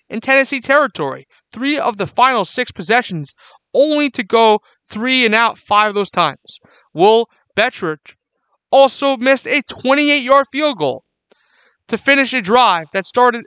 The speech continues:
at Tennessee's twenty-nine. The Cavs had only fifteen yards of total offense until a drive for the field goal late in the first half. For Tennessee,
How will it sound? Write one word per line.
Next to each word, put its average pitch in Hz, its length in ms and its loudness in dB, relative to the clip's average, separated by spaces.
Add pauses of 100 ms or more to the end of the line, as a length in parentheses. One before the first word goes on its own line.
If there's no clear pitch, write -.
at 226 160 0 (140)
Tennessee's 269 500 -2
twenty-nine. 208 600 -2 (460)
The 143 100 -10
Cavs 220 440 -2
had 220 220 0
only 254 400 -2
fifteen 269 540 -2
yards 269 340 4
of 226 80 -20
total 269 440 2
offense 214 420 -2 (260)
until 247 260 0
a 233 60 4
drive 233 380 2
for 240 100 -12
the 226 80 -12
field 254 340 0
goal 190 220 0
late 220 260 -2
in - 60 -10
the 175 80 -8
first - 300 -6
half. 160 180 -4 (600)
For 202 100 -2
Tennessee, 262 680 -2